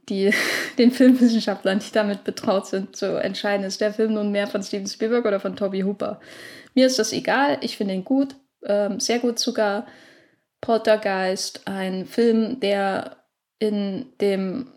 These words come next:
Tränental der achtziger Nostalgie, bestehend aus Stranger Things und Super acht und Konsorten,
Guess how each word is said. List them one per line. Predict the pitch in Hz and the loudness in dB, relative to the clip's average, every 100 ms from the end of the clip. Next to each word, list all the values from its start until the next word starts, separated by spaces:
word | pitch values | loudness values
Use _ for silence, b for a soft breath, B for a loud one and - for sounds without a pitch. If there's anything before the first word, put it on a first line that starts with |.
| _ _ _ - 185 | _ _ _ -16 -14
Tränental | - 196 202 214 214 208 190 - - 196 190 190 180 | -2 2 2 2 0 -2 -4 -6 -4 -2 0 0 0
der | 185 175 - | 0 -2 -4
achtziger | 214 - 226 208 | -8 -6 -4 -2
Nostalgie, | 202 202 - - 202 190 202 | -2 -2 -4 -2 -2 -2 -4
bestehend | 196 190 - 196 190 - | -4 -4 -2 -2 -4 -4
aus | - 175 180 - | -2 -2 -4 -8
Stranger | - - 202 202 202 | -10 -4 -2 0 -2
Things | 196 214 208 208 - | -2 -4 -2 -4 -6
und | 285 175 180 180 | -6 -6 -6 -6
Super | - - 220 214 190 | -6 -6 -4 -4 -2
acht | 196 - 208 | -6 -6 -8
und | 202 | -6
Konsorten, | - 202 196 180 170 185 180 | -6 -4 -2 -4 -4 -6 -8